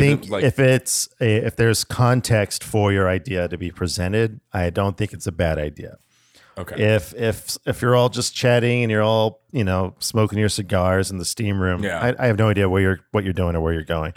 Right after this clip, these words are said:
Speaker 1: but I assume that's what you'll be doing after your, your kickball games.
Speaker 2: There are no kickball games, damn it. <laughs>
Speaker 1: Just, uh, casually bring it up. You're like, "Oh, I remember
Speaker 2: Yeah.
Speaker 1: when I was your age, I was trying to do this, this, and this." And be like, "Oh, yeah, speaking of that, I'm trying to do this."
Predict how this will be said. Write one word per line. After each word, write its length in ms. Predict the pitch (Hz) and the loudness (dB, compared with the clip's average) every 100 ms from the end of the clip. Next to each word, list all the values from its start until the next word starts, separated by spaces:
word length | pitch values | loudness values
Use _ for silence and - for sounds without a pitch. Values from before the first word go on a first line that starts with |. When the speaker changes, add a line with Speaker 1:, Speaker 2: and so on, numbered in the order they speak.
| - - - | -14 -20 -2
Speaker 1:
but 120 | 101 | 0
I 20 | |
assume 240 | 101 - 113 | 2 2 0
that's 180 | 92 - | 0 -2
what 80 | |
you'll 100 | 87 | -8
be 120 | 80 80 | -8 -6
doing 300 | 76 73 - _ - | -6 -6 -10 _ -6
after 240 | 113 107 107 | -2 0 0
your, 180 | 95 | -2
your 120 | 113 95 | -2 -4
kickball 360 | 104 - 82 | -4 -4 -6
games. 320 | 78 82 - - _ _ - - - - - | -8 -14 -16 -20 _ _ -20 -20 -20 -20 -14
Speaker 2:
There 260 | 123 160 180 | -8 -2 2
are 140 | 170 | 2
no 200 | 175 208 | 2 0
kickball 460 | 214 208 - 127 107 | -2 -4 0 0 0
games, 300 | 92 92 87 | -4 -6 -2
damn 220 | 104 117 | 0 2
it. 120 | 180 - 123 240 220 240 - 254 - 160 | 0 0 0 2 2 2 0 -2 -4 -8
<laughs> 60 | - | -2
Speaker 1:
Just, 560 | 143 143 165 - - - | 2 4 4 0 -8 -4
uh, 240 | 156 139 127 | 0 0 0
casually 840 | - - 170 147 143 117 110 107 | -4 0 2 2 2 2 2 2
bring 220 | 104 95 | 0 -2
it 120 | 87 | -2
up. 200 | 80 80 | -4 -4
You're 80 | 110 | -2
like, 240 | 104 110 - | -2 -2 0
"Oh, 160 | 151 | 2
I 100 | 127 | 4
remember 380 | 143 131 120 113 | 4 4 4 4
Speaker 2:
Yeah. 60 | 113 | 4
Speaker 1:
when 100 | 120 | 4
I 100 | 120 | 4
was 160 | 107 | 2
your 160 | 95 101 | 2 2
age, 220 | 110 110 | 2 2
I 80 | 117 | 2
was 100 | 113 | 2
trying 180 | - 127 | 0 0
to 60 | 120 | 2
do 180 | 127 127 | 2 2
this, 220 | 135 - | 0 0
this, 200 | 135 - | -2 -2
and 100 | 131 | -6
this." 240 | 101 - - | -8 -10 -8
And 140 | 110 | -6
be 60 | 98 | -2
like, 160 | 101 127 | 0 0
"Oh, 80 | |
yeah, 240 | 170 170 92 | 0 0 -2
speaking 300 | - 151 90 | -4 -4 -4
of 80 | 80 | -2
that, 140 | 90 | -2
I'm 120 | 101 | -2
trying 220 | 101 107 | -4 -4
to 60 | 120 | -2
do 200 | 113 143 | -2 -2
this." 400 | 143 - - - | -2 -4 -14 -20